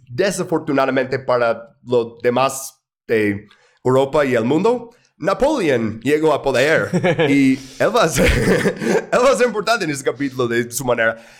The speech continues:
Speaker 1: Y, este, él decidió bajar el pelo con Estados Unidos. "Ya no te voy a atacar así. Ya terminamos la cuasi guerra, ni era una guerra." Pero es porque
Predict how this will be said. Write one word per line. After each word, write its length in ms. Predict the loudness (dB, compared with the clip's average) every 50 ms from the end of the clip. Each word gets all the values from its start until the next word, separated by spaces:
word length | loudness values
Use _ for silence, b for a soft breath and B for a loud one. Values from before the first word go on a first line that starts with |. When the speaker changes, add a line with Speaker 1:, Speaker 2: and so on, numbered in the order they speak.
| B B
Speaker 1:
Y, 180 | B 2 2 4
este, 580 | 2 2 0 -2 -2 -4 -2 -2 -2 0 0
él 180 | 2 2 2 2
decidió 400 | 0 -2 -2 -2 -2 0 0 0
bajar 260 | 0 0 0 2 2 2
el 100 | 0 0
pelo 240 | 0 0 0 0 0
con 120 | -4 -8
Estados 320 | -8 -4 -4 -4 -4 -4 -6
Unidos. 340 | -4 -4 -4 -4 -4 -4
"Ya 300 | -2 0 0 2 2 0
no 180 | 0 0 -2 -2
te 100 | -2 -2
voy 180 | 0 0 0 0
a 20 |
atacar 340 | 0 -2 -6 -4 -2 0 0
así. 340 | 0 0 0 0 0 2 2
Ya 380 | 2 2 2 2 0 -2 -2
terminamos 480 | -2 -2 -2 0 0 -2 -2 -2 -4 -6
la 100 | -8 -12
cuasi 540 | -14 -12 -6 -2 -2 -2 -2 -2 -4 -4 -2
guerra, 340 | 0 2 2 2 2 0 0
ni 120 | 0 0
era 180 | 0 0 0 0
una 120 | -2 -2
guerra." 260 | -2 -4 -4 -4 -4 b b b b b b b b b 0
Pero 340 | 0 2 2 2 0 0 0
es 160 | -2 -2 -2
porque 340 | 0 -2 -2 0 0 0 2